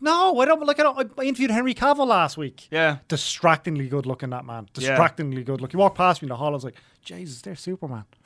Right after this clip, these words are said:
Speaker 1: Stop staring,
Speaker 2: <laughs>
Speaker 1: stop staring."
Speaker 2: Yeah.
Speaker 1: So anyway, yeah.
Speaker 2: I was talking to somebody about Henry Cavill. It's like, it, you know, is it gay to wanna have sex with him? Like, and I was like, like, I mean, it's the kind of thing, like, he's that good looking, you're just like, "Pff, it's Henry Cavill," like, a, you know, like, he's, like, literally a Greek god, like, you know what I mean? Like,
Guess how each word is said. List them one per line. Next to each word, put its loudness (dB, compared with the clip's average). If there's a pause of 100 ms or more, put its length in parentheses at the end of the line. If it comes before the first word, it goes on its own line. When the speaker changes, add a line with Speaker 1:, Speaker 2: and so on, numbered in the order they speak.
(120)
Speaker 1:
Stop 2
staring, 2
Speaker 2:
<laughs> -14
Speaker 1:
stop -2
staring." 2
Speaker 2:
Yeah. -20
Speaker 1:
So -20
anyway, -2
yeah. -4
Speaker 2:
I -2
was 0
talking 6
to 0
somebody -2
about 0
Henry -4
Cavill. -2
It's -8
like, -6
it, -8
you -8
know, -6
is -6
it -6
gay 0
to -8
wanna -2
have -4
sex -8
with -8
him? -10
Like, -4
and -2
I 0
was -4
like, 0 (380)
like, -4
I 2
mean, 0
it's -4
the -10
kind 0
of 0
thing, 0
like, 0
he's -8
that 4
good 6
looking, 2
you're -4
just -8
like, -4
"Pff, -10
it's -10
Henry -2
Cavill," -2
like, -8
a, -16 (200)
you -6
know, -4
like, -12 (280)
he's, -12 (100)
like, -2
literally 2
a 0
Greek -4
god, 4
like, -20
you -10
know -6
what -4
I -4
mean? -4
Like, -20